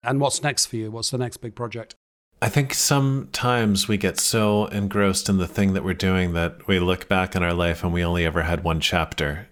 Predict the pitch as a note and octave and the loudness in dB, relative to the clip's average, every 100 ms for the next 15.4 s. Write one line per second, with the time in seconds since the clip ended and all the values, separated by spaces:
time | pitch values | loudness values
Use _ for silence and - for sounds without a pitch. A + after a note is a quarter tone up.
0 | _ - F2+ E2 D#2+ D#2 F2+ F2 - F#2 | _ -2 0 0 -2 -2 0 0 0 0
1 | E2+ D#2+ E2+ E2+ D#2 D2+ - D2+ D2 C#2 | 2 0 0 0 0 0 0 -2 -2 -4
2 | - C2 - C2+ - _ _ _ _ _ | -4 -6 -8 -10 -10 _ _ _ _ _
3 | _ _ - A2 G2 F2+ F2 F2+ F2+ - | _ _ -2 2 4 4 2 0 -2 -6
4 | _ - - A2+ G#2+ - A2 G#2+ G#2 G2 | _ -20 0 2 2 4 2 4 4 2
5 | A2+ A#2 G#2 A2+ G#2 C3 B2 G2 F#2 E2+ | 0 2 2 2 0 2 2 2 2 0
6 | E2 G2 F2+ F2+ - F2 F#2 F2 F#2+ G#2+ | 0 -2 0 0 0 0 0 2 2 2
7 | F#2+ F2 F2 D#2+ G2 G2 G2 E2+ E2 E2 | 2 0 2 0 2 2 0 -2 -2 -2
8 | D2 G#2+ G#2 A#2 A2+ - _ _ _ _ | 2 2 4 2 0 -8 _ _ _ _
9 | _ G#2+ F#2+ F#2 G2 G2 - G2+ F2+ E2+ | _ 2 4 6 4 2 0 0 2 0
10 | - F2 D#2+ - E2+ D#2+ D#2 - F#2 E2+ | 0 0 -2 -2 0 0 -4 -2 0 2
11 | E2+ D#2+ D#2+ E2 - G2+ - - A2 A2 | 2 0 0 -2 -2 -2 0 0 2 4
12 | A2+ A2 G2+ F2 D#2+ F#2 - - - - | 4 4 2 0 2 0 0 -4 -4 -2
13 | F2 - F#2+ - F2 E2+ E2+ D#2+ E2+ - | 0 0 -2 -2 0 0 0 0 -2 0
14 | F2 D#2 F2 D#2+ F2+ - F2 D2+ C#2+ C#2 | 0 0 0 0 0 0 0 0 0 0
15 | - D#2 C2+ C2 | 0 0 -2 -6